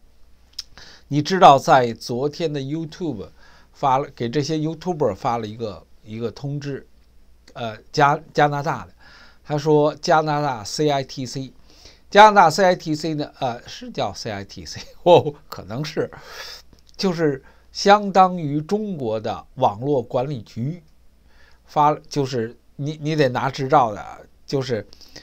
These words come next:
发了这么一个通知。他说那个网络管理局要出现一个规章制度，这个规章的本身要去查询所有 YouTube，你做，在，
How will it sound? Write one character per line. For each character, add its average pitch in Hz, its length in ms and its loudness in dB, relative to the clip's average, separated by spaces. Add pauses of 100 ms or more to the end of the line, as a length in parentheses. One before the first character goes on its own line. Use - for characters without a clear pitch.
(140)
发 147 180 4
了 151 80 4
这 151 80 2
么 135 100 -6
一 117 80 -8
个 117 100 -4
通 107 280 -14
知。 95 200 -20 (200)
他 139 120 -8
说 151 540 2
那 170 100 -10
个 160 140 0
网 135 260 -4
络 120 120 -4
管 135 180 -4
理 170 100 -8
局 127 200 -8
要 135 160 0
出 151 240 -8
现 147 120 -6
一 117 60 -8
个 117 100 -6
规 151 280 -4
章 139 260 -8
制 139 180 -10
度， 87 160 -16 (560)
这 180 140 2
个 156 80 2
规 170 220 -2
章 160 200 2
的 143 80 -4
本 101 240 -10
身 139 300 -10 (640)
要 147 240 2
去 127 300 -8
查 120 420 -8
询 131 400 -10
所 156 400 -2
有 110 160 -4
YouTube， 131 720 -8 (340)
你 117 120 -8
做， 135 360 -2
在， 131 380 0